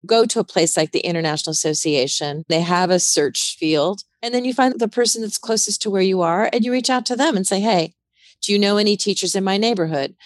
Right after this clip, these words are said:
So that would be one way to do it. Another way is to go to Cancer Support Network groups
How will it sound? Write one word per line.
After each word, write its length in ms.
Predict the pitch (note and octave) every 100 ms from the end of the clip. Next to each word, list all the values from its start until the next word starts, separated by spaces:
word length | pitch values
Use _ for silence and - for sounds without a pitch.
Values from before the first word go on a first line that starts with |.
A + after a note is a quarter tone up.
| - - -
So 160 | G#3+
that 160 | G#3+ A#3+
would 120 | A#3+
be 120 | A3
one 320 | F#3+ G#3 G#3 G3
way 160 | E3
to 120 | D#3+
do 200 | E3 A2+
it. 80 | D2+
Another 340 | A3+ C4 D#4 E4
way 180 | D4+ C#4+
is 120 | D4+
to 100 | C#4+
go 240 | A#3+ C#4 D4
to 320 | - C4+ A#3+
Cancer 420 | - A#3+ A3 -
Support 540 | - G#3+ A3 G3+ -
Network 440 | G3 F#3+ G3 F3+ _
groups 600 | E3+ E3 G#3+ - -